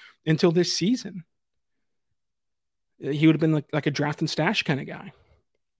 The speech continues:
And so there, there's just a ton that, that gets muddied up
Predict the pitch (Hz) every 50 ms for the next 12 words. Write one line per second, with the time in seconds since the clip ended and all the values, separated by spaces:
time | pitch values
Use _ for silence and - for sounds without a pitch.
0 | _ - - _ _ - 180 185 - 196 170 139 143 165 180 180 170 180 170 165
1 | 214 190 - - 147 - - - - 214 226 226 220 190 - 160 165 147 - 160
2 | 160 156 139 - - - - - _ - - _ _ _ _ _ _ _ _ _
3 | _ _ _ _ _ _ _ _ _ _ - 160 151 151 165 165 165 156 143 139
4 | 139 135 -